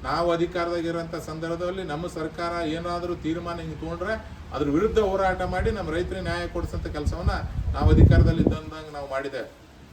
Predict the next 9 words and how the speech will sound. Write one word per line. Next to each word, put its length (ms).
ಸ್ವತಃ 360
ಮುಖ್ಯಮಂತ್ರಿಗಳು, 680
ಆವಾಗಿನ 380
ಮುಖ್ಯಮಂತ್ರಿಗಳು 680
ಅಂತ, 300
ಆ, 220
ನಮ್ಮ 160
ಕುಮಾರಸ್ವಾಮಿ 640
ಅವರು, 300